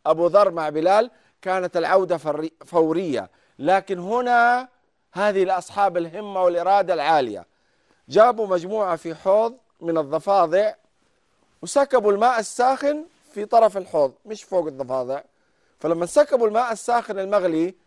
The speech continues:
الضفادع كلها قفزت، ما بقيت. ثم وضعوا الضفادع مرة تانية وغطوا الحوض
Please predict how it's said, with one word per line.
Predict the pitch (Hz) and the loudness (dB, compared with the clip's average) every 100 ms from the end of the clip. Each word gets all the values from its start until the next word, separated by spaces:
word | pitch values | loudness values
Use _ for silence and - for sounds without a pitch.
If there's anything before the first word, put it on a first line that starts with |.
| _ - | _ -8
الضفادع | 165 190 254 240 208 | -6 0 0 0 -2
كلها | 277 269 220 | -8 -4 -2
قفزت، | 208 214 185 151 135 160 | 0 -2 -2 -4 -4 -4
ما | 214 | -4
بقيت. | 226 - 151 113 - _ _ _ _ _ _ _ _ | -2 -4 -6 -6 -10 _ _ _ _ _ _ _ _
ثم | 247 262 226 | 2 2 4
وضعوا | 208 247 240 202 | 0 2 2 0
الضفادع | 180 170 190 185 170 | 0 0 0 2 0
مرة | 170 160 | 0 -4
تانية | 156 180 196 220 269 - _ _ _ _ _ _ | 0 2 2 -2 -6 -10 _ _ _ _ _ _
وغطوا | 156 165 226 - - | -4 2 2 2 -4
الحوض | 165 - 185 233 | -4 0 2 4